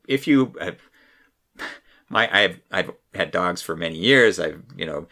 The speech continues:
if you have dogs, you're gonna be cleaning up dog puke. It's just part of having a dog, okay? And, and,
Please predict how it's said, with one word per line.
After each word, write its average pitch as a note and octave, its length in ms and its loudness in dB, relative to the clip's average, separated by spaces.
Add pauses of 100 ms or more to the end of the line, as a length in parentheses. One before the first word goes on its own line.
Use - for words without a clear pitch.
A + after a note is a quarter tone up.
(280)
if B2 160 -8
you D#3 80 4
have C3+ 120 2
dogs, A2 440 4
you're G2+ 100 -6
gonna G#2 140 0
be F#2 120 -4
cleaning F#2 360 -6
up - 140 -10
dog D2+ 300 -8
puke. - 320 -14
It's C#2+ 160 -18
just - 380 -2
part F2+ 200 0
of E2+ 80 -4
having D#2+ 300 -8
a - 20 -14
dog, D2 380 -10
okay? D2+ 420 -12
And, E2+ 220 -8
and, F2+ 260 -6